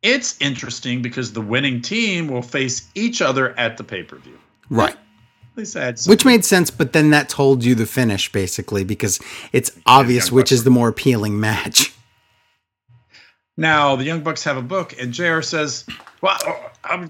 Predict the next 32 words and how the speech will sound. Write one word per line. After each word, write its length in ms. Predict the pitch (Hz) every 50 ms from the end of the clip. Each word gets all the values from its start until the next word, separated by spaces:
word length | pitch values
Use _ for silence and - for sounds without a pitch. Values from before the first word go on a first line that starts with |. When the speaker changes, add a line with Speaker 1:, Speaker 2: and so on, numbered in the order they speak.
| - - 160
Speaker 1:
yeah, 140 | 180 208
look, 260 | 214 226 247 240 - - -
I'd 200 | - 143 156 147
love 280 | 143 147 165 202 214 185
to 80 | 190
read 240 | 196 220 254 262 214
that 160 | 185 175 156
someday. 520 | - - - 165 156 147 151 147 151 147 147 _ _ _ _ _ _ _ _ - -
Ooh, 220 | 190 190 180 151
I 120 | 139 120 120
wanna 180 | 117 113 107
cuss 300 | 98 - - 110 - -
so 160 | - - 98
bad 240 | 92 82 95 90 85
here. 100 | 90 82 80
J 320 | 80 - - 220 220 220
R, 120 | 220 208
you 240 | 190 170 165 208 240
have 200 | 233 190 - _ -
pimped 320 | - - - 113 120 123
your 140 | 135 160 214
Speaker 2:
What 100 | 277 302
Speaker 1:
book 160 | 160 120 -
so 180 | - - 143 139
many 180 | 151 170 175 147
Speaker 2:
a 20 | 123
Speaker 1:
times. 180 | 117 151 120
Speaker 2:
D-bag. 720 | 135 170 190 220 226 233 170 165 147 135 123 113 107 104 104
Speaker 1:
And 80 | 156 180
everybody 440 | 202 208 240 233 208 233 226 226 226
has 140 | 220 220
said 220 | - - 196 170